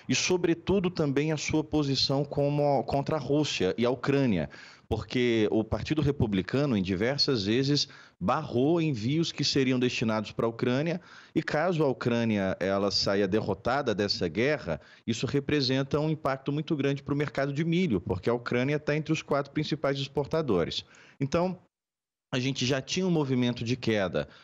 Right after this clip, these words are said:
por causa das lavouras, é movimento de plantio e é natural, é sazonal desse momento. Ah, os Estados Unidos ainda tá com as suas lavouras em campo, mas a qualidade das lavouras tá perto de setenta por cento.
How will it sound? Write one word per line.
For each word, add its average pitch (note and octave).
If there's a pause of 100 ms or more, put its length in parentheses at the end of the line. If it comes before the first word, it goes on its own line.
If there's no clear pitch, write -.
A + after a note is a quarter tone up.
(140)
por D#3+
causa E3
das A#2
lavouras, G#2
é B2
movimento G2+
de G2+
plantio G2+
e B2+
é A2+
natural, A#2+
é G#2
sazonal A#2
desse G#2
momento. A2+ (380)
Ah, G2 (100)
os G2+
Estados A2+
Unidos A2
ainda C3+
tá A2+
com A#2
as G#2
suas G#2
lavouras G2+
em F#2+
campo, B2+
mas G#2
a G#2
qualidade B2
das G#2+
lavouras G#2
tá F#2+
perto A#2
de G2
setenta C3+
por F2
cento. B2+